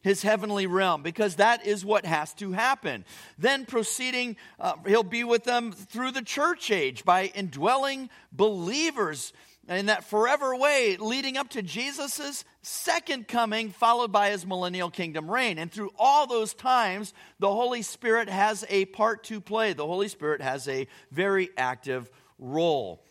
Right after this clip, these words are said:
And so that's why. Thirdly, in this little section here, between verses eight and eleven, we have this phrase, "when he comes." And that's referring to the day of Pentecost, not,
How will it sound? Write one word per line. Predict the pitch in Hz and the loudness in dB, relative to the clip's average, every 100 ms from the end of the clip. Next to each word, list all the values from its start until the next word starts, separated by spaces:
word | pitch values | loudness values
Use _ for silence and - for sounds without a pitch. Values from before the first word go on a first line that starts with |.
| _ | _
And | 156 151 | -6 -6
so | - 147 | -4 0
that's | 147 156 - | 2 2 -2
why. | 135 151 156 131 113 - _ _ _ _ _ _ _ - - | -4 2 2 2 -4 -16 _ _ _ _ _ _ _ -20 -14
Thirdly, | - 233 269 233 202 | 2 2 2 0 0
in | 185 | -2
this | 165 | -4
little | 185 160 | -4 -4
section | 143 170 160 147 | -2 -2 -2 -6
here, | 139 156 190 | -4 -2 -2
between | 160 - 185 170 | -4 -8 -10 -2
verses | 196 190 175 147 - | -2 -2 -6 -8 2
eight | 202 - | 2 2
and | 156 | -2
eleven, | 147 240 202 170 202 - - - | 4 4 4 -2 -6 -14 -20 -10
we | 220 | 0
have | 294 339 | 0 0
this | 269 | -6
phrase, | - 247 247 254 185 | -2 2 2 0 -6
"when | 165 226 240 | -2 0 0
he | 214 226 220 | -2 -4 -6
comes." | - 247 247 220 123 110 - - - | -2 2 4 2 -2 -12 -14 -16 -4
And | 254 | 0
that's | 294 - | 0 -2
referring | 269 226 262 247 | -6 -2 -2 -2
to | 233 | -4
the | 220 | -2
day | 190 175 | 0 2
of | 208 208 | 0 -2
Pentecost, | - 262 - 202 - 135 117 - | -4 -4 -4 -8 0 0 0 0
not, | 190 214 | 0 0